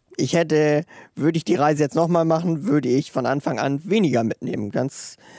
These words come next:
also ich hab in Kanada nachher auf Vancouver Island eine ganze Menge zurückgeschickt, weil ich einfach gemerkt hab, dass ich das nicht gebraucht hab, wie zum Beispiel, ähm,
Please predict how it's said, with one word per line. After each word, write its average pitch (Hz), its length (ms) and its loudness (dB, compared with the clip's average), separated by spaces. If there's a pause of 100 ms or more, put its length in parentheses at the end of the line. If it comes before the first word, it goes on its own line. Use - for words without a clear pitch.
(140)
also 123 100 -2
ich 135 120 -2
hab - 180 -2
in 147 600 0
Kanada 123 580 0 (400)
nachher 139 260 0
auf 127 120 -2
Vancouver 131 360 0
Island 123 460 0 (260)
eine 127 120 0
ganze 127 300 0
Menge 117 500 0 (160)
zurückgeschickt, 131 840 -2 (220)
weil 104 160 0
ich - 280 -12
einfach 113 240 -6
gemerkt 110 360 -2
hab, - 180 -6
dass 110 180 -6
ich 127 100 -14
das 117 200 -8
nicht 110 160 -6
gebraucht 110 400 -6
hab, - 180 -10
wie 110 80 -6
zum 113 280 -4
Beispiel, 113 640 0 (500)
ähm, 104 460 -2